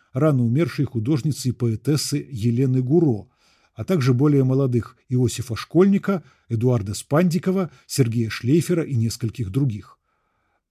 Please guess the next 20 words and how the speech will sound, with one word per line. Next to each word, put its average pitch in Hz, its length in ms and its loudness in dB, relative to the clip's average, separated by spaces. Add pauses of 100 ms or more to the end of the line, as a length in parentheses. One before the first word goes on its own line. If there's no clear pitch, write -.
С - 40 -8
самого 135 420 2
начала 123 380 -2
своего 123 400 0
существования 123 920 -2 (260)
"Союз" 151 600 0 (160)
ставил 196 420 0
главной 175 380 2
целью 190 680 0
продвижение 156 800 4
современного 127 720 2
искусства 123 540 -8 (240)
и 208 80 0
был 226 220 4
открыт 175 420 0
для 143 180 2
всех - 420 -2
новых 160 360 0
стилевых 127 500 -2
направлений. 123 640 0